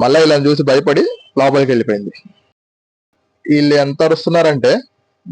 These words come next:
అది మళ్ళీ భయపడి ఇది కూడా లోపలికి వెళ్ళిపోతుంది. And చాలాసేపు నిలబడి చూశాను అది మళ్ళా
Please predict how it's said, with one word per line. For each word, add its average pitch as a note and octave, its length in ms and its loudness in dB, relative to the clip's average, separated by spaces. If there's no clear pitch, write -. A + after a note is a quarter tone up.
అది C3+ 100 0
మళ్ళీ D3 240 0
భయపడి D3 340 0
ఇది C#3 140 -2
కూడా D3+ 160 2
లోపలికి C#3 260 2
వెళ్ళిపోతుంది. A#2 500 -2
And C3+ 200 -2
చాలాసేపు D#3+ 540 2
నిలబడి D#3+ 380 2
చూశాను D#3+ 380 0
అది C3 160 0
మళ్ళా C#3 180 2